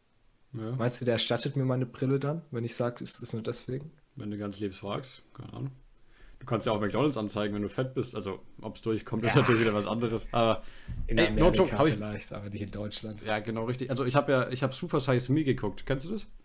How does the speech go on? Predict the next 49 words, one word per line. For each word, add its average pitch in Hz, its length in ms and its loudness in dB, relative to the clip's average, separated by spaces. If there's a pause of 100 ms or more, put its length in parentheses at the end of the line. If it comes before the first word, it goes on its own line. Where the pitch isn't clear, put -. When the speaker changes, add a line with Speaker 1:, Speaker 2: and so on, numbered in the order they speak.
Speaker 1:
den 113 120 -6
Film? 165 180 -6 (300)
Speaker 2:
Äh, 98 340 -8
nee. 104 260 -6 (600)
Speaker 1:
Ja, 123 80 -2
das 113 160 -4
ist 127 120 -2
so 135 100 6
ein, 127 140 4
Alter, 98 260 -2
komplett 110 300 2
krank 107 260 -4
eigentlich, 110 320 -4
äh, 110 120 -2
muss 110 180 -2
ich - 40 -8
kurz - 180 -4
erzählen. 113 340 -2 (520)
Der 117 80 0
ist 110 60 -2
von - 140 -2
zweitausendvier, 120 580 0
der 139 120 0
Film. 151 260 -2 (960)
Ähm, 104 420 0 (100)
äh, 107 240 -4
und 110 220 -2
das 107 120 -2
ist - 40 -16
quasi 117 200 0
so 110 100 2
ein 101 60 2
Typ, 190 220 0 (100)
ein 110 400 0
Amerikaner, 110 600 0
der 107 140 0
ist 104 120 -4
halt 104 220 0 (500)
normal, 135 520 4
schlank, 127 360 0
gesund, 127 500 0
äh, 107 280 -2
sportlich, 127 480 0
ne? 117 180 2
Der 110 140 2
hat 113 120 0
sich 120 120 -2
checken 139 240 -2
lassen, 180 320 -2